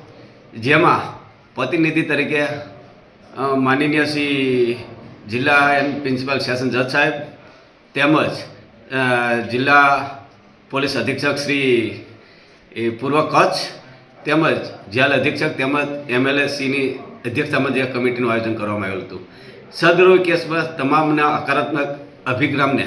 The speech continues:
ધ્યાને લઈ સદરૂપ અહેવાલ વડી કચેરી જેલોના ઇન્સ્પેક્ટર જનરલ શ્રી ગુજરાત રાજ્ય અમદાવાદ ખાતે સાદર કરવામાં આવેલ હતા.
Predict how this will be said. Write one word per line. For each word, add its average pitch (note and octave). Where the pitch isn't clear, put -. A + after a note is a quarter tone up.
ધ્યાને C#3
લઈ -
સદરૂપ E3
અહેવાલ C#3+
વડી C3
કચેરી D3
જેલોના B2+
ઇન્સ્પેક્ટર C3+
જનરલ A#2+
શ્રી C3+
ગુજરાત B2+
રાજ્ય C3
અમદાવાદ B2
ખાતે A#2+
સાદર G#2
કરવામાં G#2
આવેલ F#2+
હતા. F#2